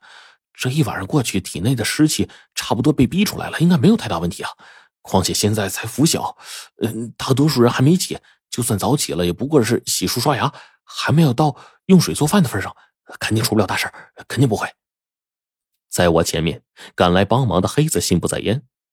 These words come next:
火烈、黄队他们全都慌慌张张的，整个人就跟失魂落魄一样，除了不断的把水池里的死尸往上拖，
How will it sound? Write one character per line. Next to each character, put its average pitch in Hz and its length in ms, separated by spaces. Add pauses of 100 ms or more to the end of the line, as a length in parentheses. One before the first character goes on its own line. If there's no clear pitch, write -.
火 73 240
烈、 101 320
黄 90 260
队 139 140
他 - 160
们 - 120 (140)
全 90 240
都 85 80
慌 110 240
慌 87 140
张 82 180
张 - 180
的， - 200 (240)
整 101 200
个 101 140
人 85 180
就 85 140
跟 90 100
失 - 200
魂 78 160
落 76 120
魄 104 220
一 - 60
样， - 240 (480)
除 98 200
了 95 140
不 98 160
断 113 240
的 92 100
把 90 140
水 90 240
池 104 160
里 85 160
的 101 80
死 85 240
尸 - 140
往 82 180
上 87 140
拖， 120 280